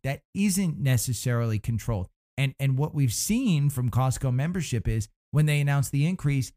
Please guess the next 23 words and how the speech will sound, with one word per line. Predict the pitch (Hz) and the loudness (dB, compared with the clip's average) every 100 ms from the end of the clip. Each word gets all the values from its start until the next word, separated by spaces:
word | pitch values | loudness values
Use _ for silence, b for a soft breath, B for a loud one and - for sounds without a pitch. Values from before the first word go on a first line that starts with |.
| _ - | _ -6
it | 170 104 | -6 -2
does | 156 147 | 0 4
not | 143 143 151 - | 4 4 2 0
affect | 135 123 - 156 139 117 - - | -4 -4 -2 0 0 -2 -10 -6
or | 139 127 | -2 0
reduce | 123 120 117 147 135 - - | 0 0 2 4 4 -2 -4
the | 117 | -2
amount | 113 120 123 - | 0 0 -2 -6
of | 107 | -8
customers | - 127 - - 101 | -4 -4 -4 -4 -4
that | - - | -4 -6
go | 107 | -4
to | 101 | -4
Costco. | - 104 87 - - - _ _ _ _ _ _ _ _ _ _ _ _ - _ | -6 -6 -6 -8 -12 -14 _ _ _ _ _ _ _ _ _ _ _ _ -20 _
Simple | - 156 143 | -2 0 2
as | 131 | 2
that. | 107 92 - _ _ _ _ | 2 -2 -8 _ _ _ _
So | - 147 135 | 0 2 2
it's | 127 - | -2 0
kinda | 143 147 | 2 2
like | 180 180 | 2 2
Amazon | 156 160 143 143 | 2 4 6 6
Prime. | - 131 117 - | 8 6 4 0